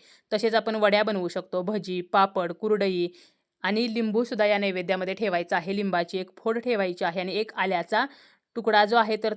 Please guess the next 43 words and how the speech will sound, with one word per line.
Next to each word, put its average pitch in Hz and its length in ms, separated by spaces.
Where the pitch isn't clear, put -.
तो 220 120
सुद्धा 202 240
ठेवला 196 360
जातो, 202 480
ज्यामुळे 196 360
हा 220 140
नैवेद्य 180 480
जो 190 120
आहे, 175 280
तर 190 100
तो 220 180
पूर्ण 269 260
होतो. 160 460
तर 226 80
अशा 247 240
प्रकारे 247 360
आपण 226 280
नैवेद्य 196 720
जे 202 120
आहे, 196 280
तर 196 120
ते 202 160
बनवू 214 360
शकतो. 220 480
आपल्या 247 300
पितरांचे 233 680
आवडीचे 214 420
पदार्थ 196 440
या 202 120
नैवेद्यामध्ये 185 760
खास 190 280
करून 202 280
बनवले 208 360
जातात. 196 300
आता 208 220
ताट 233 380
जे 240 140
आहे, 214 280
तर 208 200
ते 214 100
कसे 233 320
वाढले 196 360
जाते, 185 380